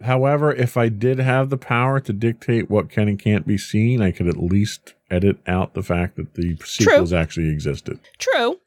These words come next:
Speaker 2: And, and that's the thing is where, like, Song of the South, it's the whole movie. It's the whole premise behind it.
Speaker 1: Right.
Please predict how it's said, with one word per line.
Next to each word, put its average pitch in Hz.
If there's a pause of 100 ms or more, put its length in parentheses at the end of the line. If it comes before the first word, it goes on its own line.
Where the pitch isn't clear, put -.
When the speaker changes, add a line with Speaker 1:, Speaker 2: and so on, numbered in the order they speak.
(120)
Speaker 2:
And, 277
and 269
that's 262
the 269
thing 269
is 202
where, 208
like, 196
Song 214
of 196
the 190
South, 220
it's 226
the 226
whole 214
movie. 202
It's 180
the 202
whole 196
premise 208
behind 170
it. 190
Speaker 1:
Right. 160